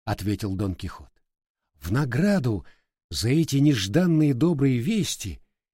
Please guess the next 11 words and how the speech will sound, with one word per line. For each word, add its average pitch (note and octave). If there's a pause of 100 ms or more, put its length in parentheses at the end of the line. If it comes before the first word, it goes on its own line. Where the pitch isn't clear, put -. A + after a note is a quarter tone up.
(120)
я G#2+
отдам B2
тебе B2
лучший D3
трофей, F#3
который B2+
захвачу C3
в -
первом E3+
же C#3
приключении. A2+